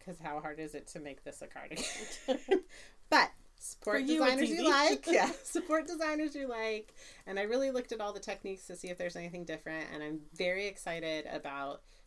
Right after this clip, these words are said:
Speaker 1: the way she uses the I-cord bind off to make, um, buttonholes as you go. And I think I already bind off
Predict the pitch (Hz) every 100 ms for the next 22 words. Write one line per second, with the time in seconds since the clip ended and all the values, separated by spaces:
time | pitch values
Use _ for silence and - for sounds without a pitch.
0 | - 160 165 165 175 165 160 151 147 143
1 | - 160 147 139 143 151 175 202 - -
2 | 151 139 135 - 151 143 135 - - 139
3 | 147 139 147 147 147 147 170 143 139 156
4 | 147 - - - - - 175 165 170 196
5 | 226 254 269 - - - - 175 180 196
6 | - 175 175